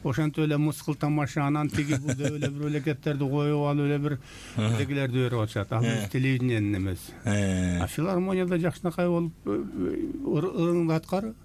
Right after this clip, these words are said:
Speaker 2: Ооба.
Speaker 1: Азыр байкасаңар, бүт фонограмма менен ырдашат.
Speaker 2: <laughs>
Speaker 1: А фа-, а акча төлөнгөн бизде
Speaker 2: Э.
Speaker 1: Советтер Союзунун ушундагы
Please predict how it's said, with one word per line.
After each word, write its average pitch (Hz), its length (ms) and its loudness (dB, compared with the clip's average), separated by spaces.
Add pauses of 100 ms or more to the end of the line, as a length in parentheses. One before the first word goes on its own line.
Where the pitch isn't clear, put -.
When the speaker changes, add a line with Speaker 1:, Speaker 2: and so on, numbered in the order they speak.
(120)
Speaker 2:
Ооба. 92 480 0
Speaker 1:
Азыр 151 280 0 (500)
байкасаңар, 175 680 0
бүт 165 220 0
фонограмма 165 640 2
менен 110 360 2
ырдашат. 104 360 0
Speaker 2:
<laughs> 113 460 -4 (260)
Speaker 1:
А 117 60 -2
фа-, - 200 -2
а 160 240 0
акча 104 240 0
төлөнгөн 170 680 2
бизде 151 460 0 (560)
Speaker 2:
Э. 107 360 2 (480)
Speaker 1:
Советтер 147 400 0
Союзунун 151 320 0
ушундагы 143 340 -2